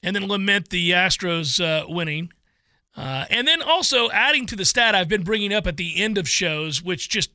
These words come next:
for a second we'll lead with baseball, but five teams across baseball won more than ninety games this year. Four of them are out of the playoffs. The fifth is on the brink.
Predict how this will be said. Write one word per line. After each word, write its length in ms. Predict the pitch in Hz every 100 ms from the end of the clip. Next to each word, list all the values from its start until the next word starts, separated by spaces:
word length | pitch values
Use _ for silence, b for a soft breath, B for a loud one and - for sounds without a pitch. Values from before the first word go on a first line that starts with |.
| -
for 100 | 196
a 60 |
second 300 | - 202 180
we'll 140 | 156 156
lead 200 | 180 160
with 100 | 143
baseball, 520 | 165 175 - 147 139
but 220 | 165 160 _ _ _ _ _ _ _ _ -
five 300 | 208 254 -
teams 260 | 285 262
across 320 | 196 233 226
baseball 500 | - 226 220 - 214
won 220 | 202 220 214
more 220 | 214 226
than 160 | 202
ninety 300 | 190 208 220
games 300 | 175 214 214
this 220 | 175 202 -
year. 160 | 208
Four 300 | - 214 214
of 80 | 208
them 180 | 208 208
are 120 | 175
out 200 | 185 202
of 60 | 214
the 100 | 185
playoffs. 460 | - 202 196 190
The 80 | -
fifth 240 | 147 208 208
is 120 | 180
on 140 | 190
the 80 | 170
brink. 520 | 139 185 160 131 -